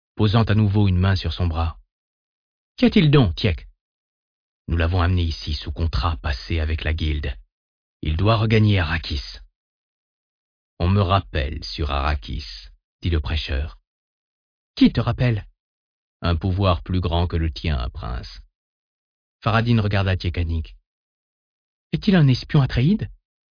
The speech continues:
C'est peu probable, mon prince. Sa tête a été mise à prix par Alia. » « Alors, si ce ne sont pas les Atréides qui te rappellent sur Arrakis, qui ? » demanda Faradine au prêcheur. « Un pouvoir plus grand que celui des Atréides. »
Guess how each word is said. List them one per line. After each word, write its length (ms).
C'est 160
peu 140
probable, 540
mon 100
prince. 400
Sa 180
tête 320
a 60
été 220
mise 240
à 80
prix 240
par 180
Alia. » « 420
Alors, 240
si 120
ce 120
ne 60
sont 160
pas 120
les 160
Atréides 400
qui 100
te 80
rappellent 380
sur 180
Arrakis, 600
qui ? » 280
demanda 340
Faradine 440
au 60
prêcheur. « 540
Un 140
pouvoir 520
plus 180
grand 300
que 120
celui 320
des 180
Atréides. » 680